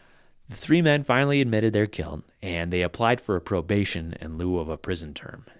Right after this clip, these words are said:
and the judge actually handed them an indeterminate sentence of from one to ten years on October twentieth, nineteen nineteen.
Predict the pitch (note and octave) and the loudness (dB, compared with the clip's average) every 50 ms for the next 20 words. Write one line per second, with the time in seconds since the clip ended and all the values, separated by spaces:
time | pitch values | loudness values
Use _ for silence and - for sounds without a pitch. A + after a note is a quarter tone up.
0 | _ - - F2+ F2+ F2+ F#2 G2+ C3 C#3 C#3+ C#3+ B2 B2 A2 A2 - - G2+ F2+ | _ -12 -8 -6 -6 -6 0 2 4 4 4 4 0 -4 -6 -6 -6 -4 -4 -4
1 | F2 F#2 F#2+ F2+ F2+ F2 E2+ E2+ E2 E2+ F2 F2+ - - E2+ D#2+ D#2+ D#2+ - - | -4 -4 -6 -6 -6 -6 -6 -6 -6 -6 -8 -10 -12 -12 -12 -12 -12 -14 -8 -4
2 | B2 A#2+ B2+ B2+ A#2+ A#2+ - B2 G#2+ G#2 G2 G2 G#2 - - - E2+ E2 E2 F2 | -4 -2 -2 -2 -4 -6 -6 -6 -6 -6 -6 -8 -8 -8 -6 -6 -6 -6 -6 -8
3 | E2+ E2 - D#2+ E2 E2 - - E2 D#2+ D#2 D#2 E2 F2 F2+ F2+ F2+ F2+ F#2+ E2+ | -8 -8 -8 -10 -10 -10 -10 -10 -12 -12 -12 -12 -12 -12 -10 -8 -6 -8 -8 -10
4 | - - - - - F#2+ F2+ F2+ E2 E2 E2 D#2 C#2+ C#2 C#2+ C#2 - - - E2 | -12 -14 -12 -10 -8 -6 -6 -6 -6 -8 -8 -8 -8 -10 -12 -12 -12 -12 -12 -12
5 | D#2 C#2+ C#2 - - - G#2 G2 F#2+ F#2 - - - E2+ D#2+ D#2 D#2 D2+ D2+ - | -14 -14 -14 -10 -6 -4 -4 -2 -2 -4 -6 -6 -8 -10 -8 -8 -8 -8 -10 -10
6 | - F2 D#2 D#2 D#2 - - - D#2+ E2 D#2 C#2+ D2 D2+ - - - - C#2 C2 | -10 -10 -8 -8 -10 -10 -12 -12 -12 -12 -12 -12 -12 -14 -14 -14 -14 -14 -16 -18
7 | - | -20